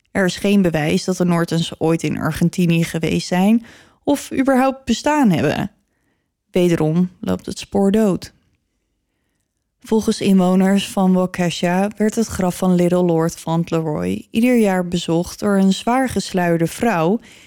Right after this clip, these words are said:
die tijd doorbracht bij het graf en een bos bloemen achterliet. Zij geloven dat deze vrouw de ware identiteit van de jongen kende, maar ook zij is nooit geïdentificeerd.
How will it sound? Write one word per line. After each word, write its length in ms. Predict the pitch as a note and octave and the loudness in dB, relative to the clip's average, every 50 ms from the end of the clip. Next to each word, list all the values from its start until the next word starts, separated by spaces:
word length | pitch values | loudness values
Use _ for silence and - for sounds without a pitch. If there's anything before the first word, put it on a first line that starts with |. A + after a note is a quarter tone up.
| - _ _ _ | -20 _ _ _
die 200 | - G#3+ G3+ G#3 | -2 -2 -2 -2
tijd 300 | - F3+ F3 F3 F3+ F3 | -2 -2 0 0 0 0
doorbracht 540 | G3 F#3+ F#3+ F#3 F#3 F#3+ F#3+ F#3+ F#3 - - | 2 2 2 0 0 0 0 0 -2 -4 -4
bij 160 | F#3+ F#3+ F#3 | -2 0 0
het 100 | F#3 F#3 | 0 -2
graf 480 | - - F3 E3+ E3+ F#3 - - - | -4 -6 -4 -2 -2 -2 -4 -6 -10
en 200 | - - C4 A#3+ | -4 0 2 4
een 120 | A#3+ A3+ G#3+ | 4 4 4
bos 240 | G3+ G3+ G3 - - | 2 0 -2 -2 0
bloemen 320 | - C#4+ D4 C4 G3 D#3+ | 2 4 4 4 4 2
achterliet. 640 | F3 F3+ - - - F3 E3+ D#3+ E3 E3 - - - _ _ _ _ _ _ _ _ _ _ _ _ _ _ _ | -2 -6 -8 -8 -6 -4 -4 -4 -6 -8 -12 -16 -20 _ _ _ _ _ _ _ _ _ _ _ _ _ _ _
Zij 340 | - - - F#3+ G3+ A3 A#3+ | -12 -4 -2 0 0 0 0
geloven 540 | A3+ - F#3 F3 E3 E3 E3 E3 - - G3 | 0 0 2 2 2 2 0 0 0 -2 0
dat 200 | F#3+ F#3 F#3 F#3 | 0 0 0 0
deze 340 | G3 G3+ A#3 A#3+ A#3 - F#3+ | 0 2 2 2 0 -2 -6
vrouw 320 | - - D#3 F3+ F#3 F3+ | -8 -6 -8 -6 -4 -2
de 140 | F3 F#3 F3+ | -2 -2 -2
ware 360 | F3 F3+ F#3 G3+ A3 A3 - | -2 -2 -2 -2 -2 -2 -4
identiteit 720 | F#3+ F#3 F3 E3+ E3+ E3+ - F#3 F3 - F3 F3 E3+ - - | -4 -4 -2 0 0 0 0 -2 -4 -4 -4 -4 -4 -4 -2
van 120 | - G#3 | 2 4
de 80 | G3+ G#3 | 4 6
jongen 300 | A3+ B3+ B3+ G3+ F3 - | 6 4 4 2 0 -2
kende, 440 | - B3 A3 F#3 F3+ F3+ G3 A3+ - _ _ _ _ _ _ _ _ _ _ _ _ _ | -6 -10 -6 -2 -2 0 -2 -2 -4 _ _ _ _ _ _ _ _ _ _ _ _ _
maar 200 | - A#3+ B3+ - | -2 -2 0 0
ook 200 | C#4 C#4+ C4+ - | 0 0 0 -2
zij 480 | - - E4 F4 E4 A#3 G3 E3+ - - - | -2 -2 0 0 2 2 0 0 -2 -6 -4
is 160 | - F3+ E3 | -2 0 2
nooit 300 | F3+ E3 E3 E3 E3 - | 4 4 2 2 -2 -4
geïdentificeerd. 1120 | - - - F#3 F3 F3 E3+ E3+ - E3+ - - E3+ - - - F#2 F2 - - - - | -8 -8 -4 -4 -2 0 -2 -2 -2 -6 -6 -6 -10 -10 -8 -10 -10 -10 -10 -12 -16 -20